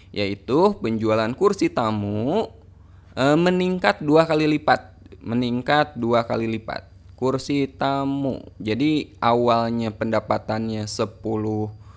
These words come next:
juta ya di bulan November, dan di Desember meningkat dua kali lipatnya ya, menjadi dua puluh juta. Kemudian penjualan lemari pakaian,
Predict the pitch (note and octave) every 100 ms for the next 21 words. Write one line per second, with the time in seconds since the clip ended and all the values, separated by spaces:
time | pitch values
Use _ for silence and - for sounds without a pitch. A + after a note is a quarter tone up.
0 | - - B2 - A#2+ - - A2+ C#3 A#2+
1 | A2 A2+ A2 G#2 A2 G#2 A#2 E3+ - -
2 | - - A2 A2 A2 A2 A2 G#2+ A2 A2
3 | D#3+ D3+ B2 D3+ - A2+ A#2 C#3 A#2 A2
4 | A#2 A#2+ A#2+ C3 - A#2+ A2+ A#2+ - -
5 | - A2 B2 A#2+ G#2 G2+ G2+ D3+ - -
6 | - - - G#2+ G2+ A2+ G2+ G#2 G#2 -
7 | - - - - - G#2 A2+ E3+ A#2+ A#2+
8 | C3+ F3 - - - - - - - -
9 | - D#3 D#3 F3 F#3+ G#3 G3 F3 E3+ E3
10 | E3 E3 D3+ E3 E3+ C3+ F2+ G2+ C#3+ E3